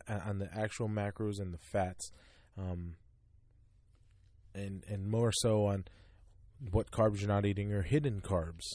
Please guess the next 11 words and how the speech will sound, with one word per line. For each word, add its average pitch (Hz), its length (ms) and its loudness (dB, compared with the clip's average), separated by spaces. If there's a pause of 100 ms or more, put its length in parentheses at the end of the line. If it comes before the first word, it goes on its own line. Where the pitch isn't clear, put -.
(120)
um, 90 360 -2 (600)
that 101 200 0
you 101 80 0
may 139 160 4
be 120 140 2
eating 92 400 -2
that 90 200 -4
you 92 60 -6
don't 92 240 -2
know 90 200 -2
about. 82 320 -6